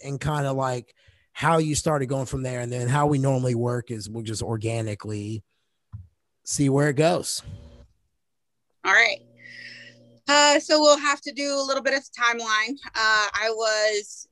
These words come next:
Speaker 2: in two thousand sixteen, uh, working through a prep, and it was a prep that I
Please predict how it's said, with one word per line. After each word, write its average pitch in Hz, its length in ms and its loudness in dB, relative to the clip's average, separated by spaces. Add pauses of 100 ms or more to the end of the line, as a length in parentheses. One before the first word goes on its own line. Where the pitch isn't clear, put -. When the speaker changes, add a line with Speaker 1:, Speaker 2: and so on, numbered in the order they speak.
Speaker 2:
in 220 400 -2
two 262 140 -6
thousand 269 280 4 (760)
sixteen, 262 600 -4
uh, 208 540 4
working 233 340 -2
through 220 540 4
a 214 160 0
prep, 208 320 2 (200)
and 214 300 -4
it 208 60 -2
was 208 100 -6
a 226 80 -4
prep 240 340 2
that 220 120 4
I 208 180 2